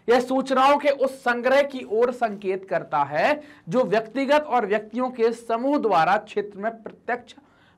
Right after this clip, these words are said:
प्रेक्षण द्वारा एकत्र की जाती हैं। मतलब क्या है कि ये, आ, जो लोगों के द्वारा प्रेक्षित की जाती हैं उन सूचनाओं के संग्रह की तरफ ये, आ, इंगित करता है, उन सूचनाओं की तरफ ये ध्यान दिलाता है।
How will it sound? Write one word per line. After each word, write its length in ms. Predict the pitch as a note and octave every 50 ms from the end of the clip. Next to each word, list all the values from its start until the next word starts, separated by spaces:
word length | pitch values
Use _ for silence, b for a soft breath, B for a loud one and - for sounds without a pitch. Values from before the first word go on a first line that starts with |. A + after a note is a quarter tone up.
| b -
प्रेक्षण 400 | - A3+ A3+ A3+ - B3 C#4 B3+
द्वारा 260 | G#3+ A3 F3+ E3 F3
एकत्र 460 | F#3+ - F#3 F3+ F3+ E3 D#3 - C#3 C3
की 140 | C3 C3+
जाती 280 | B2+ A#2+ A#2 A#2+ - B2+
हैं। 180 | A#2 A2+ A2+ _ b b b b b b b b -
मतलब 240 | G3+ G#3 G#3 C4 C4+
क्या 180 | C4+ C4+ C4+ C4+
है 180 | B3+ C4+ D4+
कि 280 | D4+ D4+ - A#3 A#3 B3+
ये, 200 | C#4 C4+ C#4 - -
आ, 140 | G#3 G3+ G3+
जो 200 | E3+ G3 C4 B3+
लोगों 320 | A3 A3 A3+ A3+ C#4 D4
के 140 | C#4 - C#4
द्वारा 300 | B3 B3+ B3 A#3+ B3 B3
प्रेक्षित 440 | A#3+ A#3+ A#3 A3+ A3+ - B3 A#3+ A#3
की 120 | - A#3
जाती 380 | G#3+ G#3+ G3+ F#3+ G3 G#3+ G#3+ G#3+
हैं 260 | A3 A#3+ C4 - -
उन 200 | A3 A#3+ C4 B3+
सूचनाओं 460 | B3+ A#3+ A#3 - - G#3+ G#3+ G#3 G#3
के 180 | G#3 A3 A3 A3+
संग्रह 360 | A3+ A3 G3 F#3+ F3 F#3 F#3
की 140 | F#3 F#3 F3
तरफ 260 | E3 C#3 C3+ D3 - -
ये, 280 | E3+ F#3 C#4+ C#4+ B B B B B -
आ, 180 | E3+ E3+ F3
इंगित 300 | F3 G3 F#3+ F#3 G3+ G3+
करता 260 | - F#3 F3 F3 G#3+ A3+
है, 60 | A3+
उन 60 | A3
सूचनाओं 360 | G#3 G#3 F3+ G3+ F#3+ F#3+ F#3+
की 80 | F3+ F3+
तरफ 220 | - D#3+ E3 E3+ E3+
ये 200 | F3 G#3+ D4+ D#4+
ध्यान 280 | - D#3 D3+ D#3+ D3+ C#3
दिलाता 300 | C3 A#2+ A2+ A2+ - A2+
है। 140 | A#2+ B2+